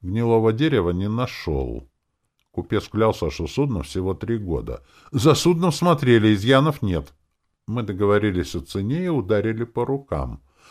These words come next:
После составления купчей я рассчитался, и судно стало моим. Я попросил Истома набрать команду, по возможности среди знакомых, чтобы на судне не было вороватых или пьяниц,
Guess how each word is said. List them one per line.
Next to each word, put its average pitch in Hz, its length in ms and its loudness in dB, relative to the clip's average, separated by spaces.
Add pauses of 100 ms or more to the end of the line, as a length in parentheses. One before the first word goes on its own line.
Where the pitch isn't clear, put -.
(120)
После 170 300 6
составления 143 720 4
купчей 143 420 -2
я 123 140 6
рассчитался, 135 720 0
и 104 100 2
судно 139 380 -2
стало 107 400 4
моим. 107 500 -2 (840)
Я 123 180 2
попросил 117 600 -2
Истома 139 360 -4
набрать 82 440 -4
команду, 98 680 -4
по 104 120 -2
возможности 92 600 -2
среди 85 340 -6
знакомых, 85 720 -6 (380)
чтобы 147 400 4
на 151 180 4
судне 151 380 2
не 139 180 6
было 131 280 6
вороватых 127 600 6
или 123 160 2
пьяниц, 78 640 -2